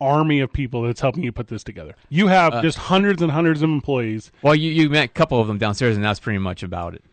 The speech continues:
Speaker 2: There's, there's, I have quite a few people on my team.
Speaker 1: Yeah.
Speaker 2: Yeah.
Speaker 1: And, and, and they do, it's a passion for pre-, profession, right? Like, that's why
Speaker 2: Yeah.
Speaker 1: they, they're in it to
Speaker 2: To just see something awesome, something cool, to succeed, you know, something different.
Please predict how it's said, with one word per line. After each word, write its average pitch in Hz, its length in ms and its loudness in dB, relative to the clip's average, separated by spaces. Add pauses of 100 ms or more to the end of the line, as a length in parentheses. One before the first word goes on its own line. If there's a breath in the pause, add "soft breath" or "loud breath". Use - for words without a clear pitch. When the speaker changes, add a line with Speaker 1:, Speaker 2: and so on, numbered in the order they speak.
(140)
Speaker 2:
There's, 151 240 -2
there's, 175 260 -2
I 156 100 2
have 151 120 2
quite 131 120 0
a 110 40 0
few 107 140 -6
people 107 200 -4
on 101 80 0
my 92 100 -6
team. 87 340 -12
Speaker 1:
Yeah. 139 100 -2
Speaker 2:
Yeah. 104 120 -8 (500)
Speaker 1:
And, 175 100 2
and, 170 380 2
and 165 180 2
they 175 140 4
do, 165 160 -2
it's 156 280 -6
a 147 80 -2
passion 190 460 0
for 160 120 -8
pre-, 160 200 0 (160)
profession, 131 540 -2
right? 107 180 -10
Like, 120 180 -10
that's 160 240 2
why 151 160 4
Speaker 2:
Yeah. 101 80 -12 (380)
Speaker 1:
they, 147 240 2
they're 170 220 4
in 185 100 4
it 175 200 0
to 123 440 -2 (260)
Speaker 2:
To 139 100 -6
just 143 260 0
see 143 140 0
something 117 380 -4 (280)
awesome, 110 460 -2
something 104 380 -6
cool, 110 280 0
to - 120 -16
succeed, - 440 -10 (220)
you 117 160 -10
know, 101 60 -4
something 110 260 -6
different. 95 340 -6